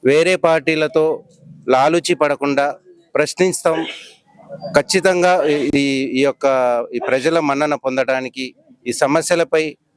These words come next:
ముఖ్యంగా ఈడ ఉన్న సమస్య ఏందంటే ప్రతి ఇంటి, మెయిన్ సిటీలో, మెయిన్ టౌన్లో కాకుండా పక్కమటి మొత్తం ఖాళీ ప్లేస్లలో, ఆ, మొత్తం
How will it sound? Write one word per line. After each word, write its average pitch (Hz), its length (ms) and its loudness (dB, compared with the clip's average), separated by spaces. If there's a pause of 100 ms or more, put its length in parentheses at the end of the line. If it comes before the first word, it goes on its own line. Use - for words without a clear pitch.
ముఖ్యంగా 175 420 0
ఈడ 156 180 2
ఉన్న 147 220 0
సమస్య 143 480 -4
ఏందంటే 135 600 -4
ప్రతి 165 480 2
ఇంటి, 151 600 2 (580)
మెయిన్ 139 420 2
సిటీలో, 165 500 0
మెయిన్ 147 320 -2
టౌన్లో 147 320 0
కాకుండా 135 380 -2
పక్కమటి 151 460 -4
మొత్తం 135 340 -4
ఖాళీ 139 320 0
ప్లేస్లలో, 156 680 -2 (880)
ఆ, 110 340 -4
మొత్తం 131 480 0